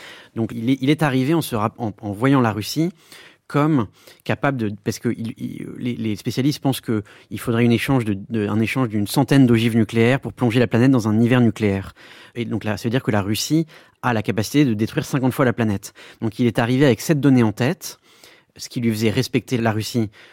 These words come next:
plus qu'il ne l'aurait fallu. Et maintenant, il en est venu à la conclusion, c'est ce qu'il dit ces derniers temps, que ce serait plutôt un tigre de papier, ou que ça, il se demande si ce n'est pas un tigre de papier,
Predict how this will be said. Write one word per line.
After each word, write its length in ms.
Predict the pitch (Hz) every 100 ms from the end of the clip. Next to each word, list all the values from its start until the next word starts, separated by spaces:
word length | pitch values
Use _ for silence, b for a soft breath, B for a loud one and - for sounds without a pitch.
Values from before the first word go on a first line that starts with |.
| b
plus 200 | - 110
qu'il 200 | - 101
ne 220 | 104 104
l'aurait 160 | 101 101
fallu. 380 | 104 104 143 185 B B
Et 80 | 110
maintenant, 380 | 107 123 117 139
il 120 | 170
en 100 | 123
est 100 | 113
venu 160 | 110 143
à 20 |
la 100 | 110
conclusion, 640 | 113 110 117 107 131 160 156 _ _ _ _ -
c'est 100 | 117
ce 60 |
qu'il 100 | -
dit 80 | 110
ces 140 | 107
derniers 240 | 107 104 101
temps, 180 | 143 160 B B B
que 80 | -
ce 80 | 120
serait 140 | -
plutôt 260 | - 117 160
un 80 | 117
tigre 340 | - 151 127
de 80 | 110
papier, 460 | 107 98 127 139 185 _ _ -
ou 60 | 113
que 100 | -
ça, 160 | 117 -
il 160 | 120 110
se 80 |
demande 300 | 110 123 139
si 80 | 151
ce 60 | 127
n'est 60 |
pas 100 | 110
un 40 | 113
tigre 240 | - 104
de 80 | 104
papier, 380 | 107 104 139